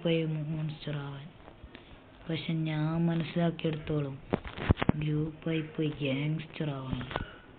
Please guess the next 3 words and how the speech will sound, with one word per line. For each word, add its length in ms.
ആരിക്കടാ 480
പെണ്ണുമ്പളെ? 500
അയ്യോ, 280